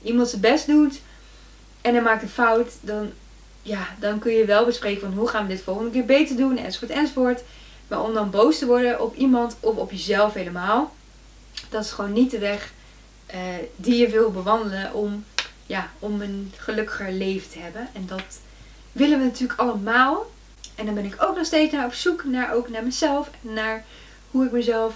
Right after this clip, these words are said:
het beste kan inzetten in deze wereld. Dus ik hoop dat je weer wat aan deze podcast hebt gehad.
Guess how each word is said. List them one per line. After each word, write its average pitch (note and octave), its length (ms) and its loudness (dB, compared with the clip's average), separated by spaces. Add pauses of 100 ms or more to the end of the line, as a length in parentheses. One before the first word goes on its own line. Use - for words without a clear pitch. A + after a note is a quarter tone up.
(140)
het - 180 -14
beste B3 320 0
kan G#3+ 380 -8
inzetten B3+ 480 2
in G#3+ 60 -12
deze G#3 300 -10
wereld. C#4 560 4 (640)
Dus B3+ 460 0
ik - 260 -8
hoop A#3+ 400 2
dat A3 160 -2
je A3+ 80 -4
weer G#3+ 200 -2
wat G3+ 240 -4
aan G3+ 240 -10
deze F#3+ 280 -8
podcast F#3+ 580 -10
hebt F3+ 160 -20
gehad. G#3 720 -4